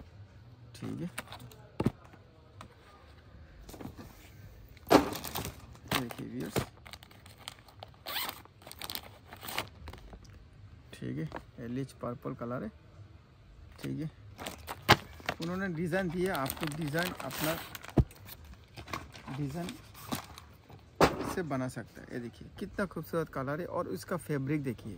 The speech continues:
इतना अच्छा फैब्रिक है, ठीक है? ट्राउज़र है, ये दुपट्टा है, ठीक है? कितना खूबसूरत है, ठीक है? कलर इसका गारंटी है।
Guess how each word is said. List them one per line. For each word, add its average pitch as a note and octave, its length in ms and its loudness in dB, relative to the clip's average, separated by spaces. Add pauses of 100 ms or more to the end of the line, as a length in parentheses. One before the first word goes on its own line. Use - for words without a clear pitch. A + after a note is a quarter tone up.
(120)
इतना E3 280 -2
अच्छा D3 260 0
फैब्रिक C3+ 480 0
है, G3+ 60 2 (920)
ठीक B2+ 260 -4
है? E3 120 0 (300)
ट्राउज़र C3 400 0
है, E3 100 0 (200)
ये A#2+ 80 -2
दुपट्टा A#2+ 400 -4
है, F3 120 0 (920)
ठीक A#2+ 320 -4
है? F#3 100 0 (1300)
कितना E3+ 240 2
खूबसूरत - 420 -6
है, - 60 -10 (960)
ठीक A#2+ 220 -2
है? F3+ 100 -2 (1160)
कलर D3+ 480 0
इसका - 280 -6
गारंटी G#2 320 -4
है। F#2+ 80 -4